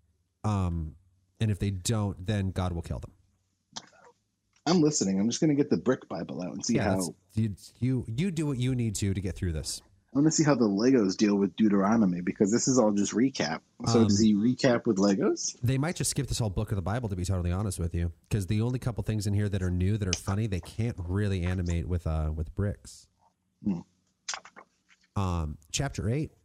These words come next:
Speaker 1: uh, is, is, is titled,
Speaker 2: <laughs>
Speaker 1: yeah.
Speaker 2: Before you do that,
Speaker 1: Yeah.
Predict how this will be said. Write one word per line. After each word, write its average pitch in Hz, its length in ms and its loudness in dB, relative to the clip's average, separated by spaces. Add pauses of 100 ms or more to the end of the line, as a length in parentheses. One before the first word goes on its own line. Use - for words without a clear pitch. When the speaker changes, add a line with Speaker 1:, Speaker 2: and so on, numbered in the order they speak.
(340)
Speaker 1:
uh, 104 220 0
is, 107 220 0
is, 98 400 -2
is 92 360 -4 (1000)
titled, 110 540 -2
Speaker 2:
<laughs> - 1000 -6
Speaker 1:
yeah. 110 100 2
Speaker 2:
Before 135 300 4
you 139 160 6
do 123 140 8
that, 110 240 4
Speaker 1:
Yeah. 85 160 -2